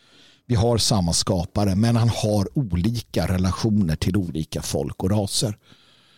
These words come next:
Och det ska vara segregerat. En kyrka som släpper in en mamser ens i hans tolfte led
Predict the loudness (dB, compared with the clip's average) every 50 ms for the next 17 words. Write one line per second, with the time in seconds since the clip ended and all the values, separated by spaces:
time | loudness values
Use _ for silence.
0 | _ _ _ _ _ _ _ _ 0 2 2 2 2 2 0 2 2 2 0 0
1 | 0 0 0 0 0 0 0 0 0 2 2 2 2 2 2 2 2 2 2 2
2 | 2 2 4 4 4 2 0 0 0 2 2 4 4 4 2 2 2 2 2 0
3 | 2 2 2 4 4 4 4 4 4 4 4 4 4 4 4 4 4 4 2 2
4 | 2 2 2 0 -2 -4 -8 -20 _ _ _ _ -2 0 2 4 4 4 2 2
5 | 2 2 4 4 2 2 2 0 2 2 4 4 2 2 0 0 2 2 4 4
6 | 4 6 4 4 4 2 0 -2 -4